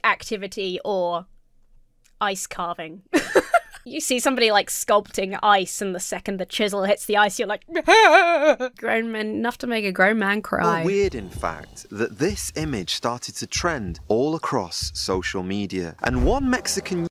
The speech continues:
Speaker 1: That trended because that kind of stuff is cool, 'cause it's visually interesting, and hey, a conspiracy theory. The fact that people then made conspiracy theories about it does not contribute to the evidence, Joe. That's intellectually dishonest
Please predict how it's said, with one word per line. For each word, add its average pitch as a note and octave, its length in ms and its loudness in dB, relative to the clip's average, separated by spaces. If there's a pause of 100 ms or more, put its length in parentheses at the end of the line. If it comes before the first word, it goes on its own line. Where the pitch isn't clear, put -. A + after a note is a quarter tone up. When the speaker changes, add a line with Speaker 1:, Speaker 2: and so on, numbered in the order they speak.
(140)
Speaker 1:
That C#4+ 180 2
trended D4 480 0
because A#3 280 -6
that A#3 160 0
kind B3 160 -2
of A3+ 80 -6
stuff B3 240 -4
is B3 100 -6
cool, F4+ 480 -2
'cause B3+ 200 -4
it's A#3+ 120 -6
visually B3+ 480 -2
interesting, A3+ 720 -6 (460)
and A3 160 -4
hey, C#4 500 4
a - 160 -2
conspiracy C4+ 640 -4
theory. E3 520 -6 (560)
The A#3 80 -4
fact D4+ 300 4
that C#4 160 -2
people C4 240 -8
then B3+ 200 -2
made B3+ 240 -2
conspiracy B3 600 -6
theories A3 320 -10
about A#3 420 0
it E3+ 180 -4 (440)
does B3 120 -4
not C4+ 280 4
contribute C4 640 -2
to C4 120 -2
the A#3 160 -4 (140)
evidence, B3+ 600 2
Joe. E2+ 480 -8 (240)
That's - 340 0
intellectually C#4+ 720 -2
dishonest - 920 -4